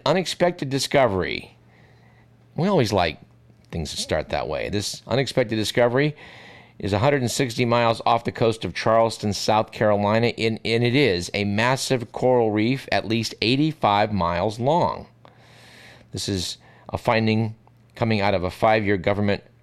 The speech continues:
project to explore deep sea ecosystems off the southeast coast. After diving a half mile underwater aboard a submersible,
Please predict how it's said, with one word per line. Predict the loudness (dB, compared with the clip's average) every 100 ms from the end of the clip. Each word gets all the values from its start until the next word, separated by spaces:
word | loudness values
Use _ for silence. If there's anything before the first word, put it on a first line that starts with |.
| _
project | 0 2 2 0 -2 -2
to | -4
explore | -4 -4 0 2 2
deep | -2 0 2 2 -2 -14 -14
sea | -10 -6 -2 0 0 -2 -6
ecosystems | -6 -4 -6 -4 -4 -6 -4 -4 -4
off | -4 -4 -4
the | -8
southeast | -4 -4 -4 -6 -6 -4
coast. | 0 0 -2 -10 -14 -20 -20 -20 _ _ _ -4
After | -4 -2 0
diving | 2 4 2 0 -2
a | -4
half | 0 2 2 0
mile | -2 2 2 4 2 2
underwater | 0 0 2 2 4 4 2
aboard | 2 2 0
a |
submersible, | 0 -2 0 -2 -2 -2 0 -2